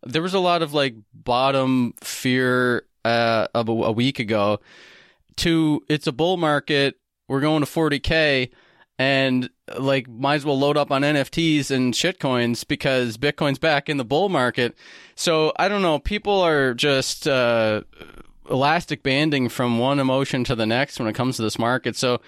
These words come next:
it just, it does remind me a lot of the last cycle. If anybody was paying attention to the last shitcoin cycle, where most participants that found their way to Bitcoin maximalism or the Bitcoin only thesis in the last couple of years,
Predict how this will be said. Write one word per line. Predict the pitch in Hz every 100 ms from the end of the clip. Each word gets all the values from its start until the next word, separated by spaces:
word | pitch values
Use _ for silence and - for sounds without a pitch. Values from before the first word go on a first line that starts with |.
| - - - -
it | 151
just, | 220 226
it | - 156
does | 175 185
remind | 190 160 139 147
me | 165
a | 147
lot | 107 113 131 131
of | 117
the | 117
last | 113 120 -
cycle. | 110 113 170 - _ _ - - _
If | 131 156
anybody | 180 175
was | 160 -
paying | 151 139
attention | - 135 127 131 117
to | 127
the | 117
last | 120 117
shitcoin | - 127 127 113
cycle, | - 113 110 117 107
where | 110
most | 107 143 165 - - - - -
participants | 135 - 139 - 127 107 104 - - -
that | 117 113 -
found | - - 120 131
their | 120
way | 113 113
to | 104
Bitcoin | 117 - 110 104
maximalism | 107 120 - 107 101 104 110
or | 107
the | 101
Bitcoin | 101 120 120 107
only | 107 104
thesis | 101 185 202 - 110 - - - - - - - -
in | 120
the | 117
last | 117 113 -
couple | 139 -
of | 104
years, | 127 170 107 101